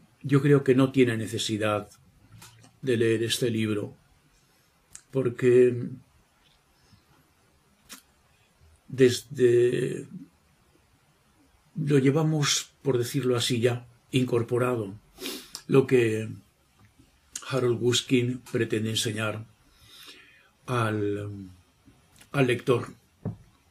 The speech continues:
Digo pretende enseñar porque, como él mismo dice, el trabajo con el actor,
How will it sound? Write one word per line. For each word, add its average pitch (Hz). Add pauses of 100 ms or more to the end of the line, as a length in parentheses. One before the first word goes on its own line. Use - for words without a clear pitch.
(1400)
Digo 190
pretende 147
enseñar 139 (200)
porque, 123
como 127
él 139
mismo 135
dice, 127 (2750)
el 113
trabajo 117
con 104
el 110
actor, 107